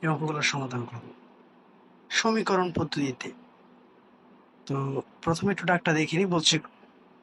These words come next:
"কোনো সংখ্যার দ্বিগুণের সাথে সিক্স যোগ করলে যোগফল ফোরটিন হবে।"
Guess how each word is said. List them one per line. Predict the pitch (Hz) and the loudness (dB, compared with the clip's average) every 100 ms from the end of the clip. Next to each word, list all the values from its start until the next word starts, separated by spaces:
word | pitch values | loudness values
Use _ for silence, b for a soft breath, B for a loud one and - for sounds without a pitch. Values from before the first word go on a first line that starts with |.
| - - | -20 -4
"কোনো | 202 202 220 | 0 2 2
সংখ্যার | 214 - 190 180 - 170 160 | 2 4 2 2 2 2 2
দ্বিগুণের | 175 190 196 202 | 0 0 2 2
সাথে | 190 175 160 175 | 2 2 2 0
সিক্স | 196 - 175 170 - - | 0 0 0 -2 -4 -2
যোগ | 185 175 185 | 0 0 2
করলে | 165 185 | 2 4
যোগফল | 165 175 - - 185 277 | 2 0 0 2 2 2
ফোরটিন | - 196 180 190 | -2 0 0 0
হবে।" | 151 113 - | 0 -2 -4